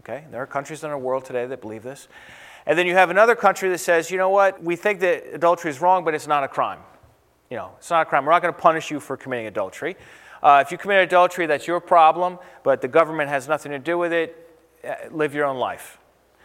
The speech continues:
Okay? Who's to say which one of those societies is right? You know, if there's no God, who's to say which one of those societies is right? It's all relative. It's like, okay, well,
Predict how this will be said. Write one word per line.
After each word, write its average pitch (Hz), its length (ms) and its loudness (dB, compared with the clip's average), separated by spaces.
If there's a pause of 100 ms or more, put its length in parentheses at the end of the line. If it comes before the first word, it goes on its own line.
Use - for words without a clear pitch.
(540)
Okay? 135 260 0 (360)
Who's 240 180 0
to 247 80 -8
say 208 180 2
which 175 220 -4
one 190 100 2
of 170 80 0
those 151 160 0
societies 139 560 -4
is 117 160 -18
right? 160 240 -6 (1200)
You 151 40 -4
know, 160 60 4
if 156 100 -2
there's 165 180 -4
no 196 140 2
God, 160 480 4 (220)
who's 214 240 0
to 220 100 -8
say 165 240 2
which 160 180 -8
one 151 140 -4
of 143 60 -6
those 147 180 -2
societies 143 640 -6
is 151 120 -16
right? - 280 -6 (580)
It's 165 140 -6
all 208 160 2
relative. 214 520 -2
It's 113 140 -8
like, 156 140 0
okay, 180 260 0
well, 151 240 0